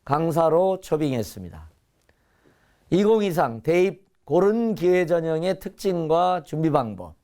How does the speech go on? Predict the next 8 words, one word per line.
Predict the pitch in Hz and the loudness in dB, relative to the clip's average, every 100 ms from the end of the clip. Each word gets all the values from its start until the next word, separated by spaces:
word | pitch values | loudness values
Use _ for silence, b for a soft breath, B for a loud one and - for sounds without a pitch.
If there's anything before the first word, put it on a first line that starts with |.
| _ | _
그리고 | 120 117 135 160 156 b b b b | -6 0 2 2 -2 b b b b
학교 | 170 180 226 | -4 0 2
밖 | 202 | 0
청소년들을 | - 196 196 190 180 165 | 0 0 2 2 0 0
위한 | 165 180 180 | 2 0 0
대학 | 151 170 165 | 0 0 0
입시와 | 151 - 180 | -6 -2 0
준비, | 147 143 117 98 | 0 -4 -4 -10